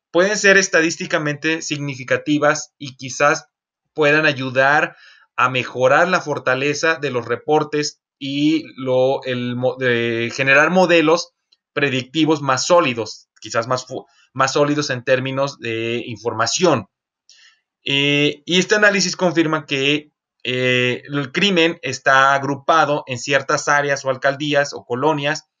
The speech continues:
dentro de la parte centra de la ciu-, de centro de la ciudad. Eh, sin embargo, no es posible determinar el origen y las causas de estos, de estos clústeres que observamos en los mapas. ¿Por qué?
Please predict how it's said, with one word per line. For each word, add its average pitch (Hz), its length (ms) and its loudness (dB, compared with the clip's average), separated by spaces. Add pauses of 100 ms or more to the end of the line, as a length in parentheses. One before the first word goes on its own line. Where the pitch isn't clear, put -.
(320)
dentro 139 340 -4
de 131 60 2
la 131 160 0
parte 147 300 0
centra 139 420 -2
de 131 80 -4
la 127 100 -2
ciu-, 139 200 -12
de 123 140 -6
centro 143 280 -2
de 139 60 0
la 135 80 0
ciudad. 160 360 2 (640)
Eh, 139 380 -6
sin 156 200 -2
embargo, 170 680 2 (680)
no 170 400 0
es 226 140 0 (120)
posible 180 460 -2
determinar 135 640 -2
el 147 100 0
origen 131 440 -2
y 135 60 -6
las 113 220 -2
causas 117 440 -2
de 104 100 -4
estos, - 480 -10
de 110 100 -12
estos 107 240 -12
clústeres 175 460 2
que 123 80 -6
observamos 117 480 -2
en 117 60 -8
los 117 120 -8
mapas. 156 360 -2
¿Por 113 180 -10
qué? 160 220 -2